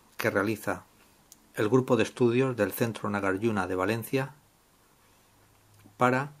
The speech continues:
tratar de profundizar en el tema de la vacuidad.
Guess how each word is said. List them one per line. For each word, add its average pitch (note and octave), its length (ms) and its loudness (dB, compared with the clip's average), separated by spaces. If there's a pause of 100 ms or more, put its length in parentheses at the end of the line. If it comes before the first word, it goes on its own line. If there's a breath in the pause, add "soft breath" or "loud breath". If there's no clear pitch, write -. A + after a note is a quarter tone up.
(340)
tratar A2 400 2
de G#2 80 2
profundizar G#2 840 -2 (1600 loud breath)
en A2 100 -4
el F#2+ 140 -4
tema B2 280 4
de A#2+ 100 0
la G2+ 80 2
vacuidad. F#2+ 500 0